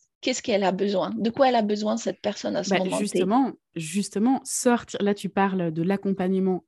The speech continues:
Speaker 2: des, euh, coachs T C A.
Speaker 1: Mm.
Speaker 2: Euh, et, et moi, je vais rajouter le fait que quand on veut se sortir de l'hyperphagie, il s'agit de,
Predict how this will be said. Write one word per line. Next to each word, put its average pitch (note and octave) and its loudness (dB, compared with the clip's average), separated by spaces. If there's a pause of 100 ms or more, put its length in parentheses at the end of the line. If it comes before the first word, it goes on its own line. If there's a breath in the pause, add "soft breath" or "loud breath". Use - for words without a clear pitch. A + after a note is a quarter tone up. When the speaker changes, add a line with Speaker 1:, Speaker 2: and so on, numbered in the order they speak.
(240)
Speaker 2:
des, A3+ 4 (240)
euh, C#3+ 0
coachs - 0
T D#3 -8
C - -10
A. A3 -2 (600 soft breath)
Speaker 1:
Mm. G#3 -2
Speaker 2:
Euh, D#3+ 0 (100)
et, E3 0 (200)
et F3+ -2
moi, G3 6
je G#3 -4
vais F3+ 2
rajouter F3 0
le E3 0
fait F3+ -4
que C4 2 (340 loud breath)
quand G3+ 2
on G3 4
veut F#3+ 2
se G3+ -2
sortir F3 -6
de E3 -6
l'hyperphagie, E3 -2 (540 soft breath)
il A3+ 0
s'agit G#3+ -2
de, F3 -2